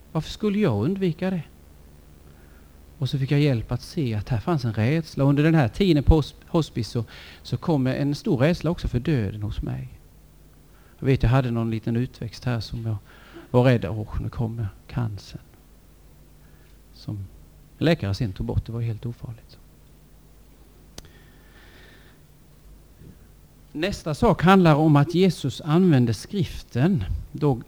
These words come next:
Gamla testamentet, som en tolkningsnyckel. De får en hjälp att förstå sin situation när Jesus har ett fantastiskt bibelstudium,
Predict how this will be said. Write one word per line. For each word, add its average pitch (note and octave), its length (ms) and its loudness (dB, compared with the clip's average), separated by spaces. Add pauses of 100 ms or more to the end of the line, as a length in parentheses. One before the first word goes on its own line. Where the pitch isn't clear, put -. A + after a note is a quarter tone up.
(120)
Gamla C#3+ 320 4
testamentet, B2 720 -8
som A#2+ 160 0
en A2+ 100 -2
tolkningsnyckel. - 1200 0 (1040)
De A3+ 140 8
får A3 120 12
en F3+ 80 12
hjälp E3+ 560 8
att C#3+ 140 -2
förstå E3+ 420 -2
sin B2+ 200 -4
situation E3 540 -2 (220)
när D3+ 80 0
Jesus E3 440 2 (200)
har E3 200 6
ett - 80 2
fantastiskt C#3+ 680 2
bibelstudium, B2 720 0